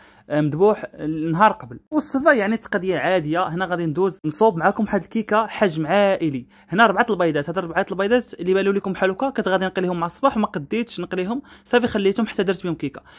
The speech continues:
ساشي ديال الفاني، ربعة البيضات، وكاس ونص ديال السكر.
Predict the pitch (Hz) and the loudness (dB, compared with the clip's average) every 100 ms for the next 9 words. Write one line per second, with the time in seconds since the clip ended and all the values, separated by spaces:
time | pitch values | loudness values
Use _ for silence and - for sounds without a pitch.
0 | - - 196 196 175 147 147 196 - 170 | -6 0 2 2 0 0 0 -2 -6 -6
1 | 165 156 143 139 160 - - - - 170 | -6 -4 -6 -4 -4 -6 -18 -20 -6 -2
2 | - 185 180 170 196 - 147 170 160 - | 2 2 0 -4 -6 -8 0 0 0 -6
3 | - - | -16 -16